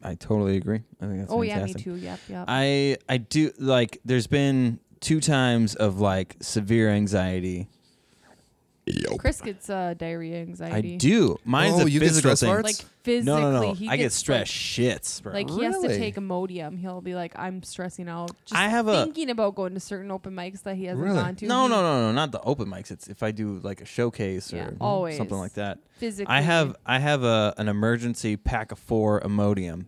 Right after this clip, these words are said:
Speaker 1: 'cause shit could go down any moment.
Speaker 3: I don't know what, what's Imodium.
Speaker 1: That's for, to stop
Speaker 2: It's
Speaker 1: that
Speaker 2: to stop the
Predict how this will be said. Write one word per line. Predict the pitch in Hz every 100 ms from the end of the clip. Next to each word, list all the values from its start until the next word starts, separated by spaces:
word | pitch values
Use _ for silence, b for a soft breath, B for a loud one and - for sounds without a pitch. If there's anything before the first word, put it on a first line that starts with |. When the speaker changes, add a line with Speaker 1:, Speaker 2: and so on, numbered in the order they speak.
| -
Speaker 1:
'cause | - 87 - - _ -
shit | - - 110
could | 104
go | 98
down | 98 98 95 - _ _ -
any | 131 123 113
moment. | 107 92 98
Speaker 3:
I |
don't | 120 123
know | 135
what, | 135 104
what's | 120 120
Imodium. | 135 113 120 135 143 139 - -
Speaker 1:
That's | - -
for, | 120 110 104 -
to | -
stop | 104 - 107
Speaker 2:
It's |
Speaker 1:
that | 110 101
Speaker 2:
to |
stop |
the | 120